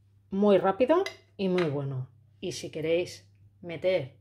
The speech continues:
en un frasquito, podéis luego,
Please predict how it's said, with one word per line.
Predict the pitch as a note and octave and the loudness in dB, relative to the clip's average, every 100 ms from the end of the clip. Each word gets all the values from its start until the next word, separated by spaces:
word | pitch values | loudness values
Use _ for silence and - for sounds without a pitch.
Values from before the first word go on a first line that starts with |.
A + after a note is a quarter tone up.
| _ | _
en | - D3 | -14 -10
un | C#3+ C3 | -10 -10
frasquito, | - D#3 - A3+ A#3 D4+ - _ _ _ _ _ _ _ _ _ _ _ _ _ _ _ _ _ _ _ _ _ _ _ _ _ _ - | -10 -12 -4 -4 -2 -6 -6 _ _ _ _ _ _ _ _ _ _ _ _ _ _ _ _ _ _ _ _ _ _ _ _ _ _ -8
podéis | D#3+ D3+ D3 | -4 -2 -2
luego, | D3 E3 E3+ G#3 C4+ - | 0 0 2 2 2 0